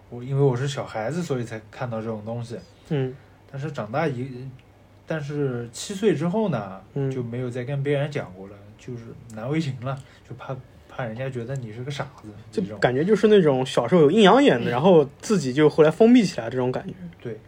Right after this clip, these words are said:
Speaker 1: 然后我上了中学之后呢，这影子还会再出现，
Speaker 2: 是
Speaker 1: 而且影子，嗯。
Speaker 2: 它是同一个吗？就看着同一个？
Speaker 1: 不是同一个，
Speaker 2: 各种。
Speaker 1: 每次都不一样，是动物的影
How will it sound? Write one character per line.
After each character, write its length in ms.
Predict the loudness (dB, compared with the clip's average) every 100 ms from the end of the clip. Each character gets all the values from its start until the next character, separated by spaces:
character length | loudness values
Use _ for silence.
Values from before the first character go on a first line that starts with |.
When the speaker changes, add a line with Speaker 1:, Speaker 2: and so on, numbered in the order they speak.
| -20 _
Speaker 1:
然 200 | -14 -14
后 400 | -10 -8 -6 -8 -12
我 120 | -14 -12
上 240 | -8 -6
了 60 | -4
中 220 | -2 -2
学 160 | -2
之 100 | -6
后 240 | -6 -4 -4
呢， 340 | -6 -8 -10
这 120 | -8 -8
影 260 | -8 -10
子 100 | -12
还 240 | -12 -10 -8
会 220 | -6 -4
再 160 | -4 -6
出 220 | -10 -14
现， 200 | -14 -14 -16 _ _ _ _ _ _ -16
Speaker 2:
是 80 |
Speaker 1:
而 40 | -4
且 220 | -2 -2
影 140 | -4
子， 160 | -8 -12 -16 -20 -14
嗯。 80 | -2
Speaker 2:
它 100 | 4
是 80 | 4
同 260 | 4 2
一 80 | 4
个 160 | 4 2
吗？ 200 | 2 -2
就 100 | -6
看 160 | -2 0
着 80 |
同 220 | 2 2 2
一 20 |
个？ 60 |
Speaker 1:
不 40 | 2
是 40 |
同 240 | -2 -6 -10
一 140 | -12
个， 240 | -10 -12 -12 -8
Speaker 2:
各 140 | 6 6
种。 120 | 6
Speaker 1:
每 60 |
次 220 | -6 -10 -6
都 120 | -6
不 140 | -6
一 140 | -6 -4
样， 200 | -6 -8 -16 -20
是 160 | -16 -14 -14 -18 -2
动 220 | 0 0
物 120 | -6
的 140 | -10
影 60 | -12